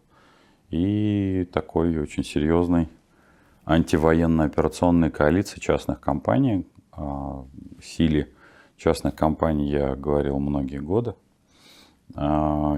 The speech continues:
и о слабости того, что ошибочно называется государством. Вот. Ну, там всякие рейтинги, фичи и все остальное. Это, я думаю, что наши уважаемые зрители почитают. Вот. А,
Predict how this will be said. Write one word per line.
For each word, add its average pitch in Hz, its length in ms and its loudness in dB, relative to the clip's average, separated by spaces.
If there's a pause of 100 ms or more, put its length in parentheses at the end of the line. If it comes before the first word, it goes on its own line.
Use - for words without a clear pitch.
и 71 80 0
о 73 80 4
слабости 78 480 0
того, 73 240 0
что - 160 -4
ошибочно 80 400 -2
называется 78 400 2
государством. 76 680 -2 (1500)
Вот. 120 460 6 (320)
Ну, 147 140 6
там 120 160 4
всякие 98 360 4
рейтинги, 87 760 6
фичи - 480 0
и 85 140 6
все 87 220 2
остальное. 92 440 4
Это, 80 160 0
я 80 180 4
думаю, 80 220 2
что - 220 -4
наши 78 320 -2
уважаемые 76 960 0 (200)
зрители 76 520 -4
почитают. 247 800 0 (340)
Вот. 98 680 -2 (140)
А, 90 600 2